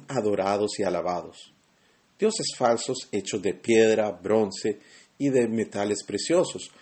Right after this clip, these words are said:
moldeados en la forma de algún ser ficticio. Se inclinan ante ellos y se les hacen ofrendas. Y en nuestra nación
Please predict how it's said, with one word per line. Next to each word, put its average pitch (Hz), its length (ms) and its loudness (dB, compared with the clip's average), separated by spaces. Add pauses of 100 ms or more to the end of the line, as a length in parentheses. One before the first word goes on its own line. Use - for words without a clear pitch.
(180)
moldeados 139 680 4
en 127 100 -2
la 101 80 -4
forma 117 480 -2
de 123 180 0
algún 113 320 0
ser - 240 -2
ficticio. - 560 -4 (540)
Se - 240 -10
inclinan 90 580 -6 (100)
ante 107 520 -4
ellos 92 400 -4 (380)
y 151 120 -8
se 104 200 0
les 87 220 -6
hacen 110 340 2
ofrendas. 85 640 -12 (2250)
Y 101 80 -6
en 95 60 -4
nuestra 95 300 -6
nación 113 560 2